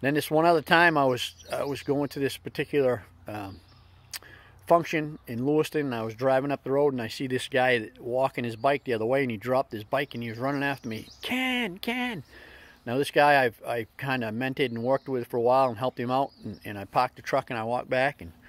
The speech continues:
he had some childhood pain that he hadn't been able to let go of, that his father did some things to him. And, and when I seen him that morning, he had both hands in his hair, and he was pulling it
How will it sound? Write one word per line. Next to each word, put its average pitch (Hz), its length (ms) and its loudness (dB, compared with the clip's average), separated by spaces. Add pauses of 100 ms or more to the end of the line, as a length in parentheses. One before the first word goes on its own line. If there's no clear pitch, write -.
(960)
he 147 80 0
had 143 160 6
some 107 260 -6
childhood 135 500 4
pain 131 240 0
that 107 180 -6
he 120 160 -8
hadn't 117 260 -4
been 117 120 -6
able 117 180 -2
to 113 60 0
let 117 180 -4
go 120 160 0
of, 107 80 -2
that 104 120 -6
his 95 100 -10
father 120 340 0
did 110 200 -6
some 113 140 -10
things 113 280 -8
to 120 120 -8
him. 104 140 -6
And, 104 200 -12
and 110 200 -10
when 117 120 -6
I 110 100 -6
seen 143 240 -4
him 120 120 -4
that 117 160 -4
morning, 127 320 -2
he 117 100 -4
had 101 220 -4
both 131 260 2
hands 131 360 -2
in 110 80 -6
his 101 140 -6
hair, 127 240 -4
and 110 80 -6
he 101 60 -10
was - 140 -8
pulling 135 400 -4
it 117 120 -10